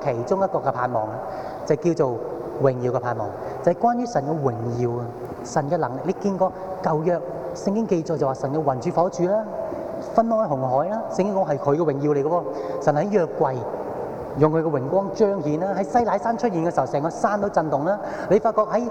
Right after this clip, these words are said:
《使徒行傳》嘅時候，啲人，哇，即係神嘅聖靈降臨嘅時候，啲人喺見到你有神嘅榮耀啦，係咪？你發覺甚至連司提反佢哋都見到天使嘅面貌喺佢哋嘅身上啦。因為乜嘢啊？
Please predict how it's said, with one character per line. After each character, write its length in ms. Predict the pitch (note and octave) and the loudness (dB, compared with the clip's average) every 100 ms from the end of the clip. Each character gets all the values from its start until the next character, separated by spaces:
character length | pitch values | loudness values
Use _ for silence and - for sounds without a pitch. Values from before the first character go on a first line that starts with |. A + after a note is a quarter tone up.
| - | -4
《使 180 | - G#3+ | 0 2
徒 60 | |
行 180 | D#3+ D3 | 2 0
傳》 140 | C#3 A3 | 0 2
嘅 120 | G#3 | 2
時 60 | D3 | 2
候， 60 | |
啲 140 | C#3+ A3+ | 0 2
人， 120 | C3+ - - - - | 0 -2 -6 -6 0
哇， 280 | F3+ G#3 E3 C3+ - | 4 4 2 -2 0
即 100 | A#3 | 2
係 160 | F#3+ - | 2 2
神 120 | D3+ | 2
嘅 60 | |
聖 120 | F#3 G3 | 2 0
靈 100 | D3+ | 2
降 160 | F#3+ | 2
臨 80 | F3 | 2
嘅 140 | D#3+ | 0
時 60 | E3+ | 0
候， 60 | C#3+ | 2
啲 60 | |
人 100 | G#3 | 2
喺 120 | D3 F#3 - | 2 -2 -2
見 100 | F#3 | 0
到 120 | F3+ | 2
你 160 | F3+ D#3 - - - - - | 0 -2 -4 -6 -6 -2 2
有 100 | E3+ | 2
神 180 | - | 2
嘅 80 | D3+ | 0
榮 180 | E3+ C#3 | 0 0
耀 160 | D3 E3+ | 2 0
啦， 80 | G3+ | 0
係 40 | |
咪？ 140 | E3+ G#3+ - - | -2 -2 -6 2
你 60 | F3 | 2
發 80 | |
覺 80 | F#3 | 4
甚 160 | F#3 D#3+ | 0 -2
至 160 | F3+ F3 - - | -2 -2 -2 0
連 120 | D3 | 0
司 120 | D3 | 2
提 120 | E3+ | 0
反 200 | C3 D#3 | 0 0
佢 80 | G3 E3+ | 0 0
哋 120 | D#3+ - - - | -2 -4 -8 -2
都 80 | - | 0
見 140 | - F#3 | 2 0
到 60 | |
天 220 | G3 B3 A#3+ | 0 2 2
使 120 | G3+ | 2
嘅 80 | E3+ | 0
面 140 | D3+ | 0
貌 100 | D3+ | 0
喺 140 | F#3+ | 0
佢 0 | F3 | 0
哋 80 | |
嘅 20 | E3 | 2
身 160 | G#3 | 0
上 180 | G3 D3 | 2 0
啦。 80 | G3 - - - - - | 0 -6 -8 -8 -8 0
因 80 | F#3 | 2
為 80 | A3+ | 4
乜 140 | A3+ | 2
嘢 60 | |
啊？ 60 | D#3 | 0